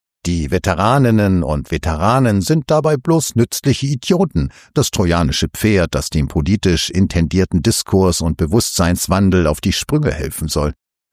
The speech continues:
Anders als die aktive Armee sind sie auch zahlenmäßig ein Faktor. Veteranen oder Veteran sind alle Bürgerinnen und Bürger, die Soldatin oder Soldat der Bundeswehr sind oder waren und ehrenhaft aus dem Dienst ausgeschieden sind,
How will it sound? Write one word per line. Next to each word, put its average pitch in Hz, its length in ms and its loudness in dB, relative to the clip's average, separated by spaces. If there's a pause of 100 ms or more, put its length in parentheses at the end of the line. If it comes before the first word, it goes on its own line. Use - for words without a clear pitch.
(260)
Anders 104 380 0
als 95 240 0
die 78 180 -4
aktive 82 460 -2
Armee 85 420 2
sind 135 260 0
sie 147 200 0
auch 127 160 -2
zahlenmäßig 98 920 0
ein 139 140 -2
Faktor. - 640 -6 (360)
Veteranen 92 880 0
oder 69 280 -4
Veteran 82 560 -2
sind 107 240 -2
alle 165 260 4
Bürgerinnen 120 640 4
und 110 220 2
Bürger, 92 440 2 (240)
die 92 80 -2
Soldatin 98 760 0
oder 76 260 -4
Soldat 73 460 -4
der 85 80 2
Bundeswehr 87 560 0
sind 120 340 2 (220)
oder 73 300 -2
waren 98 440 2 (200)
und 139 220 0
ehrenhaft 123 600 2
aus - 180 0
dem 107 180 2
Dienst 80 380 -4
ausgeschieden 73 760 -4
sind, 65 340 -6